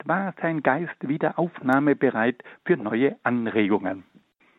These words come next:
Er befasste sich nun intensiv mit der Philosophie von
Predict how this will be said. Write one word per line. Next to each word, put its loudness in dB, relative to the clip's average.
Er 4
befasste -4
sich -8
nun -2
intensiv 0
mit -2
der 4
Philosophie 0
von 0